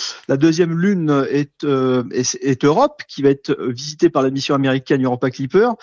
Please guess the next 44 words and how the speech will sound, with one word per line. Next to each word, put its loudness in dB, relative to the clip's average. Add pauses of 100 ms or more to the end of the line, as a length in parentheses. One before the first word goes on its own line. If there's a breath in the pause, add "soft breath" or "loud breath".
(320 loud breath)
Cette 0
lune 2
re-, 4
regorge 2
à -2
peu -4
près 0
d'environ 0
dix -6
pour -4
cent 0
d'eau. 4
Elle 4
aurait 4
un 0
océan, 0
euh, 0
caché 0
sous -4
la 4
glace. 0 (520 loud breath)
Alors 2
que -2
Ganymède 0
et -2
Callisto, -2
qui -6
sont -4
les 4
deux 0
lunes 0
les 0
plus -2
extrêmes, 0
les 4
lunes -2
galiléennes, 2 (480 loud breath)
elles 4
ont 0
cinquante -2
pour -6
cent -4
de, 2
d'eau 0